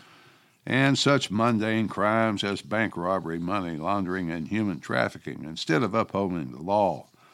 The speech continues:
they rig the system so the crimes can continue in the dark. I suspect Christopher Wray and his boss, Merrick Garland, will try to sacrifice Agent Thibault in exchange for his retirement benefits and so forth. I notice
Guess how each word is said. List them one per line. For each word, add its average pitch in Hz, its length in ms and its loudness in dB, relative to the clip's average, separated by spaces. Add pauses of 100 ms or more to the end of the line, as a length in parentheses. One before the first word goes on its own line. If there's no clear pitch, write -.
(420)
they 85 160 -8
rig 127 300 6
the 120 100 4
system - 480 2
so 90 220 -4
the 71 100 -12
crimes 101 500 -2
can - 200 -8
continue 101 560 0
in 104 160 0
the 67 80 -6
dark. 117 420 -2
I - 120 -10
suspect - 560 -8
Christopher - 480 -6
Wray 98 280 0
and 87 100 -2
his 87 160 -6
boss, 87 360 -4
Merrick 95 260 -4
Garland, 101 460 0 (880)
will 95 200 -2
try 113 360 6
to 90 120 -4
sacrifice 98 1040 -2
Agent 104 400 -4
Thibault 101 560 -2
in 95 220 -6
exchange 101 600 -4
for 67 140 -10
his 80 240 -8
retirement 92 600 -2
benefits 82 560 -8
and 69 120 -10
so 71 200 -8
forth. 80 320 -10
I 90 140 -2
notice 101 580 -2